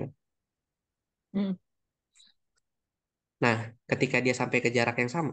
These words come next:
Speaker 1: ke titik D ini, untuk lintasan dua, maka kita dapat D sama dengan kecepatan dia, V nol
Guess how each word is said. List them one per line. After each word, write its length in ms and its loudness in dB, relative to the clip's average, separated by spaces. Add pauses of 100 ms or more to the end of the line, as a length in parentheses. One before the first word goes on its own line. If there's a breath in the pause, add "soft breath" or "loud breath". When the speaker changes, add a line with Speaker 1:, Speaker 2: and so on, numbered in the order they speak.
Speaker 1:
ke 60 0 (220)
titik 260 0
D 20 4 (120)
ini, 120 0 (440)
untuk 200 -4 (100)
lintasan 420 0
dua, 160 -2 (880)
maka 160 2 (100)
kita 220 2
dapat 220 2 (120)
D 20 6 (300)
sama 240 -2
dengan 220 0 (300)
kecepatan 500 0
dia, 160 2 (240)
V 20 -20 (100)
nol 140 2